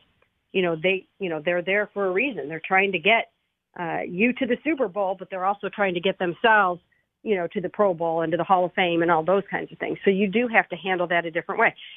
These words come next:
And the players that you're talking about are all players that have achieved, uh, for the most part, some pretty great things. I mean, uh, Jadeveon is a three-time Pro Bowler. You're talking about Odell Beckham Junior,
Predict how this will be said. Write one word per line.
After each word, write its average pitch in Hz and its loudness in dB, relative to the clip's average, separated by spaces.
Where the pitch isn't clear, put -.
And 208 0
the 202 -2
players 247 0
that 220 -4
you're 190 -8
talking 277 -4
about 165 -2
are 180 2
all 185 4
players 196 6
that 180 4
have 170 0
achieved, 196 2
uh, 175 2
for 208 -6
the 180 2
most 208 2
part, 175 -4
some 180 -4
pretty 196 2
great 160 -2
things. 247 0
I 160 -4
mean, 170 -2
uh, 170 2
Jadeveon 185 2
is 160 -4
a 170 -2
three-time 170 -2
Pro 269 2
Bowler. - -8
You're 175 -8
talking 185 0
about 180 2
Odell 180 0
Beckham 170 -4
Junior, 226 0